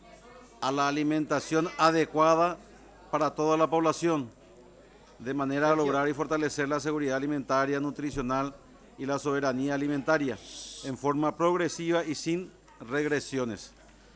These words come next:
El Poder Ejecutivo objetó totalmente el proyecto de ley atendiendo, entre otras, las siguientes consideraciones.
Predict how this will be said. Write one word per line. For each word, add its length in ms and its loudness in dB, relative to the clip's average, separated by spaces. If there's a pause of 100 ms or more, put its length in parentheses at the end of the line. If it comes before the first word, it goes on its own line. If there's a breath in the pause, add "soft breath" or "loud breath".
(380 loud breath)
El 160 -2
Poder 260 2
Ejecutivo 640 -2
objetó 420 -4
totalmente 480 -4
el 80 -4
proyecto 560 -4 (800)
de 100 -6
ley 300 -2
atendiendo, 840 -2
entre 340 -6
otras, 460 -4
las 160 -4
siguientes 460 -6
consideraciones. 960 -2